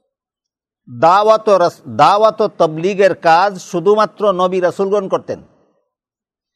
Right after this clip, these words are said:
কিন্তু মুহাম্মাদুর রাসূলুল্লাহ শেষ নবী হওয়ার কারণে, যেহেতু ওনার পরে আল্লাহ আর কাউকে নবী বানাবেন না, তাই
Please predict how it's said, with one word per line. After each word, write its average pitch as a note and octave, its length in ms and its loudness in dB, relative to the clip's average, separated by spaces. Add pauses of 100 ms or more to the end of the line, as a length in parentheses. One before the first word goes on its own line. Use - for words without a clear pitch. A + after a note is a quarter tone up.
(260)
কিন্তু E3 440 -6
মুহাম্মাদুর F#3 680 -4
রাসূলুল্লাহ G#3+ 640 -2
শেষ G3+ 500 -6
নবী F#3+ 180 -6
হওয়ার E3 300 0
কারণে, E3 480 -2 (760)
যেহেতু F#3 480 -4
ওনার G3 440 0
পরে F#3 340 0
আল্লাহ F3+ 400 2
আর E3+ 160 0
কাউকে F#3 380 -2
নবী E3 240 -6
বানাবেন F#3 420 0
না, D#3 280 -4 (760)
তাই F3 380 0